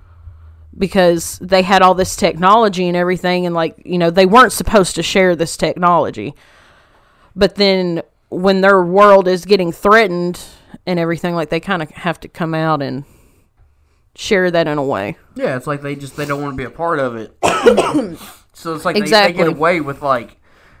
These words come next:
Speaker 2: not really helping out or having to do
Speaker 1: Mm-hmm.
Speaker 2: something until it's like, all right, you know, he goes through this and basically discovers that, that, like, his dad hiding everything and hiding from it wasn't the right way to go about it.
Speaker 1: Right.
Speaker 2: And he feels like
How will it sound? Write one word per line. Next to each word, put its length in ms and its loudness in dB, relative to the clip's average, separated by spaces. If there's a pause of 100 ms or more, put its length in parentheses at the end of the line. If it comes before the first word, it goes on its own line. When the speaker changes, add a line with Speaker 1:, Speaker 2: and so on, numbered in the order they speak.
(140)
Speaker 2:
not 300 -6
really 320 -10
helping 720 -8
out 280 0
or 100 -8
having 280 -8
to 60 -16
do 160 -4
Speaker 1:
Mm-hmm. 80 -4
Speaker 2:
something 320 -4
until 340 -8
it's 120 -10
like, 120 -8
all 240 -2
right, 360 -10 (460)
you 160 -12
know, 460 -6 (720)
he 120 -6
goes 240 0
through 160 -4
this 280 -4
and 200 -12
basically 340 -8
discovers 540 -8
that, 180 -16 (180)
that, 200 -10
like, 240 -6
his 160 -14
dad 300 -6
hiding 460 -4
everything 540 -12
and 80 -18
hiding 400 -6
from 240 -6
it 140 -16
wasn't 400 -12
the 80 -16
right 340 -6
way 160 -12
to 80 -18
go 220 -12
about 340 -8
it. 200 -20 (200)
Speaker 1:
Right. 320 0 (220)
Speaker 2:
And 140 -8
he 100 -8
feels 280 -8
like 380 -4